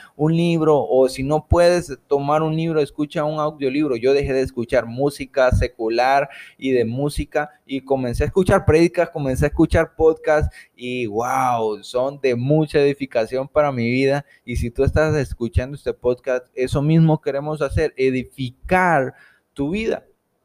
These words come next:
Y cuando comencé a escuchar ese podcast, solo decía, "Yo, John Maxwell", y wow, eso fue hace unos quince, no, miento, unos trece a doce años cuando escuché esa,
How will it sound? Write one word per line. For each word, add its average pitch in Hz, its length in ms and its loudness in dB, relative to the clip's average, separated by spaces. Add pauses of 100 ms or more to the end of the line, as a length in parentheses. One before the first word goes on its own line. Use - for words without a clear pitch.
(640)
Y 165 360 -4
cuando 151 320 0
comencé 135 500 -2
a 175 40 -4
escuchar 175 420 0
ese 175 200 4
podcast, 151 520 0
solo 147 180 -2
decía, 143 380 -4 (100)
"Yo, 165 180 2 (160)
John 143 220 -2
Maxwell", 147 460 0
y 127 80 -2
wow, 113 440 -2
eso 117 300 -6
fue 131 220 0
hace 131 200 0
unos 131 400 -2
quince, 143 680 -2 (260)
no, - 140 0
miento, 151 420 0
unos 147 300 -2
trece 147 500 2
a 120 120 2
doce 131 320 0
años 139 400 -4
cuando 110 280 -8
escuché 117 540 -8
esa, 120 380 -6